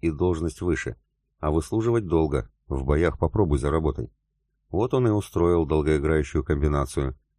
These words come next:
а потом слил информацию про якобы потерю памяти. И вот он в шоколаде, а комиссар в помоях. Если это так, то майор, уже подполковник,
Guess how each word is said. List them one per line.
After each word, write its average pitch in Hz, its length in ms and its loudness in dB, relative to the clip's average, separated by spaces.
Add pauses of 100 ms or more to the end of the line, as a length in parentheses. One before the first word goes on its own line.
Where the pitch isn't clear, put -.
(100)
а 85 100 -6
потом 110 340 0
слил 101 300 0
информацию 90 640 -2
про 80 140 -2
якобы 80 380 0
потерю 78 380 -2
памяти. 64 420 -2 (640)
И 90 60 -2
вот 107 220 2
он 87 100 2
в - 40 -12
шоколаде, 90 680 0
а 71 80 -6
комиссар 78 400 0
в - 100 -14
помоях. 69 480 -2 (540)
Если 82 420 0
это 76 200 0
так, - 340 -6
то 80 100 -4
майор, 78 480 -2
уже 64 220 -6
подполковник, 67 640 -4